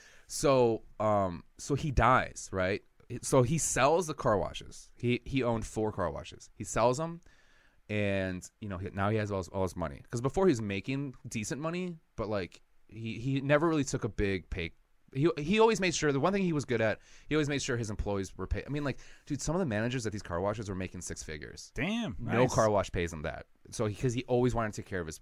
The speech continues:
Speaker 1: his people.
Speaker 2: Good man. Looking
Speaker 1: Yeah.
Speaker 2: out for the people.
Speaker 1: Right. And so he gets all this money, right, all of a sudden, and he just goes off the fucking deep end, drugs. Like, I was, I was looking at, uh,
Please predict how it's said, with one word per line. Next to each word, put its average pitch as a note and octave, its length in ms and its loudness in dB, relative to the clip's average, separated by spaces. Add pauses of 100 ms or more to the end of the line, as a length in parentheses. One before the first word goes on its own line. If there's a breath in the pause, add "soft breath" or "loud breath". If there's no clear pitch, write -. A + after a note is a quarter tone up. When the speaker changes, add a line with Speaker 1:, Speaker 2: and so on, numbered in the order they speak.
Speaker 1:
his F2 140 -10
people. - 320 -10
Speaker 2:
Good A#2 160 -2
man. D3 500 0 (160)
Looking A2 160 0
Speaker 1:
Yeah. C3+ 60 2
Speaker 2:
out B2+ 80 -2
for C#3+ 80 -4
the C3 60 -4
people. B2 420 -2
Speaker 1:
Right. F#2 240 2 (560 soft breath)
And G#2 540 -2
so - 120 -8
he A2+ 120 -6
gets A2+ 200 -6
all F#2+ 160 0
this F#2 180 -4
money, D#2 280 -8 (280)
right, F2 220 -4
all F2+ 160 -2
of F2+ 60 -6
a - 40 -8
sudden, E2 280 -4
and F#2+ 120 -6
he A2+ 200 -4
just G2 240 -4
goes D#2 300 -8
off E2+ 200 -2
the F2 80 -8
fucking D#2 360 -8
deep - 260 -8
end, C2+ 200 -8 (200)
drugs. - 420 -6 (200)
Like, E2+ 280 -6 (120)
I G2 140 4
was, G#2+ 240 -2
I G2+ 100 2
was G#2 160 0
looking G2+ 420 -2
at, F2 260 2
uh, D2 360 -4